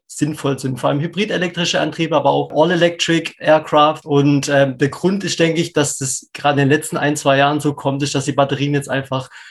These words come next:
gut genug sind. Ja, also man sieht ja diese inkrementellen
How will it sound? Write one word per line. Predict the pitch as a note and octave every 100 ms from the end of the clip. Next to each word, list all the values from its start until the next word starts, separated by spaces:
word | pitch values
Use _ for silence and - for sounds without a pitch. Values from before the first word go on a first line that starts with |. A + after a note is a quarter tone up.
| -
gut | - E3+ -
genug | D3 C#3 C#3
sind. | C3 A2+ A#2
Ja, | C#3+
also | C#3+
man | C#3 C3+
sieht | C3 D3
ja | C#3+
diese | C3+ C3+
inkrementellen | C#3+ C3+ - C3+ C#3 C3+ D3+ E3 E3 E3 D#3